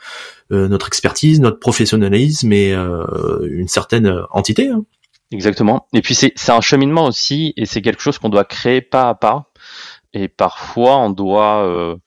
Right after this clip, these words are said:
Speaker 2: euh, voilà, on doit avoir une vraie réflexion parce que derrière, enfin, quand on se lance, qu'on est seul, on doit incarner le projet aussi. Euh, incarner vis-à-vis, euh, bah, de prospects, vis-à-vis de confrères, vis-à-vis de partenaires, euh, vis-à-vis de,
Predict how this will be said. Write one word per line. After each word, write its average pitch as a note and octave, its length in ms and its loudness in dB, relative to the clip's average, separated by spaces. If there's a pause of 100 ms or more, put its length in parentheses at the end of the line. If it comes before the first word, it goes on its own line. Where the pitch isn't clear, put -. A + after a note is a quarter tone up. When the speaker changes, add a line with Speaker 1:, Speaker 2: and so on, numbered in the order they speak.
(460)
Speaker 2:
euh, E2+ 440 -6
voilà, B2 200 0
on G2+ 80 0
doit F#2 160 2
avoir G#2 240 0
une F#2+ 80 -2
vraie G#2 240 -4
réflexion A2 480 -4
parce - 160 -12
que A2 80 -8
derrière, G2+ 380 0
enfin, F2 280 -4 (180)
quand G#2 200 -12
on G#2 60 -4
se - 160 -6
lance, B2 160 -4
qu'on F#2 160 -4
est F2+ 80 -4
seul, C3 400 0 (180)
on G2+ 140 -6
doit G2+ 340 2
incarner B2+ 460 2
le A2 100 -2
projet G2+ 300 -8
aussi. F2+ 340 -8 (580)
Euh, E2+ 200 -2
incarner G2 480 2
vis-à-vis, F#2 760 -4
euh, E2+ 420 -2 (240)
bah, E2+ 120 -4
de F2+ 100 -8
prospects, B2+ 580 0
vis-à-vis F#2+ 520 -4
de F2+ 80 -6
confrères, A2+ 560 -2
vis-à-vis F#2+ 380 -4
de F#2 100 -4
partenaires, A#2+ 720 0 (500)
euh, F2+ 500 0
vis-à-vis F#2+ 640 -2
de, F2 540 -4